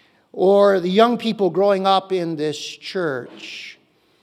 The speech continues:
if we want to leave the right legacy, we have to take responsibility for them.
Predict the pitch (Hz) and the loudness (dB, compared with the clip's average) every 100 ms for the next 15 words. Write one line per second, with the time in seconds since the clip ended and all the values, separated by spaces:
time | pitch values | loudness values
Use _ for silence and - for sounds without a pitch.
0 | _ _ _ 127 160 190 233 247 240 233 | _ _ _ -10 -2 2 4 6 4 4
1 | 202 180 180 208 254 262 - - 185 202 | 2 4 6 6 6 2 -8 -6 2 4
2 | 214 170 - 165 147 160 180 175 185 180 | 4 2 0 -2 -2 0 0 0 -2 -4
3 | 170 185 165 170 160 - 175 165 - 143 | -6 -2 -2 -4 -8 -4 -4 -4 -6 -10
4 | 123 170 175 131 127 127 - 143 127 107 | -4 -2 -2 -4 -10 -12 -10 -8 -8 -12
5 | 101 104 | -18 -20